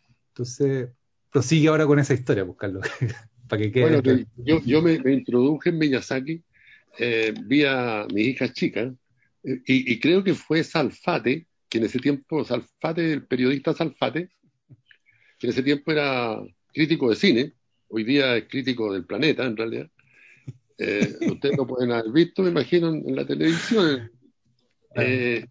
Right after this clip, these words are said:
Speaker 1: Para los que
Speaker 2: un
Speaker 1: no
Speaker 2: día
Speaker 1: son de Chile, es un personaje que ha tras-, ha, ha transmutado de, de, de, de cinéfilo a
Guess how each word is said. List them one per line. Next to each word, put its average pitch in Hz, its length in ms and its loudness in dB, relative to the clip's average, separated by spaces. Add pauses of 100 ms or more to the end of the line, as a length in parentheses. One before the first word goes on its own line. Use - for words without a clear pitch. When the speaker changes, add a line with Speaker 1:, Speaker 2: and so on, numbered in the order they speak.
Speaker 1:
Para 123 180 2
los 123 80 4
que 139 80 2
Speaker 2:
un - 20 4
Speaker 1:
no 143 60 6
Speaker 2:
día - 80 4
Speaker 1:
son 151 100 6
de 156 100 4
Chile, 170 320 4 (100)
es 151 60 6
un 151 140 4
personaje 151 580 2
que 147 140 6
ha - 400 -2
tras-, 135 260 0 (100)
ha, - 160 -8 (200)
ha 151 100 2
transmutado 147 720 4
de, 143 300 4
de, 123 400 2 (120)
de, 107 680 -4 (400)
de 110 160 0
cinéfilo 151 840 4 (360)
a 110 760 0